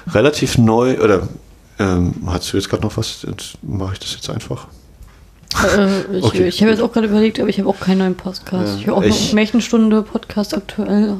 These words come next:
Speaker 2: aus dem
Speaker 1: Äh,
Speaker 2: deutschen Raum.
Speaker 1: äh,
Speaker 2: Und,
Speaker 1: relativ
Speaker 2: äh,
Speaker 1: frisch ist, äh, der Kino neunzig Podcast. Die <laughs> wollen, äh, weil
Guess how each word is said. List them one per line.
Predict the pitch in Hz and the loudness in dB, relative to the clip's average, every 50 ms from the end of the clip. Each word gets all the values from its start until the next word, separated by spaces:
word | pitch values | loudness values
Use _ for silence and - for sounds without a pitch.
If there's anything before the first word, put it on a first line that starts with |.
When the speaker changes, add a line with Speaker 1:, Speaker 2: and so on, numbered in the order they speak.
| 233 - | -8 -6
Speaker 2:
aus | - 208 - | -8 -8 -6
dem | - - 202 202 196 | -6 -4 -4 -2 0
Speaker 1:
Äh, | |
Speaker 2:
deutschen | - 208 196 - - 202 190 | 0 0 0 0 -2 -2 0
Raum. | 202 196 196 208 202 - - - - - - - - | 2 2 2 0 -2 -6 -14 -20 -20 -20 -20 -16 -6
Speaker 1:
äh, | - 101 98 101 | -4 -2 0 0
Speaker 2:
Und, | 98 90 | 2 2
Speaker 1:
relativ | 98 101 113 117 98 98 98 120 107 - | 2 4 4 4 4 4 4 4 2 2
Speaker 2:
äh, | - - - - - - - | -2 -8 -10 -10 -8 -8 -10
Speaker 1:
frisch | - - - 120 127 123 - - - - - - - - - - - - | -8 0 2 2 2 2 0 -4 -4 -4 -4 -6 -6 -8 -10 -12 -10 -6
ist, | 110 104 104 - - - - - - - - - - | -4 -2 0 0 0 0 -2 -4 -8 -10 -14 -12 -10
äh, | - - 95 95 92 92 92 92 90 90 90 87 | -6 -2 0 0 0 2 2 2 2 2 2 0
der | - 90 87 85 87 87 87 80 - - | 2 2 2 4 4 4 2 2 -2 -4
Kino | - - - 113 113 120 110 104 101 | -8 -2 0 2 4 4 4 6 4
neunzig | 95 92 90 95 113 139 - - - 151 147 139 - - - - - - - - - - _ - - | 4 4 2 2 2 2 0 0 0 0 0 0 -6 -8 -8 -10 -12 -12 -14 -16 -18 -20 _ -8 -4
Podcast. | - - 135 135 - - - - 139 139 139 135 135 - - - | -2 -2 -2 -2 -2 -8 -2 2 2 2 2 2 0 -4 -6 -2
Die | 107 101 101 101 101 107 104 - - - - - - - | 0 2 4 4 2 2 -2 -8 -14 -16 -10 -8 -8 -8
<laughs> | - - - - - - - - | -8 -10 -14 -12 -12 -12 -12 -4
wollen, | - 101 98 104 107 110 110 110 110 113 123 - _ _ _ - - _ - - - - - - - - | 0 2 4 4 6 6 6 4 4 0 -2 -6 _ _ _ -20 -20 _ -16 -14 -14 -14 -14 -18 -14 -4
äh, | - 95 92 90 87 85 - - 220 214 120 | 0 2 2 2 0 -2 -6 -14 -14 -8 0
weil | 107 92 90 90 | 2 2 2 2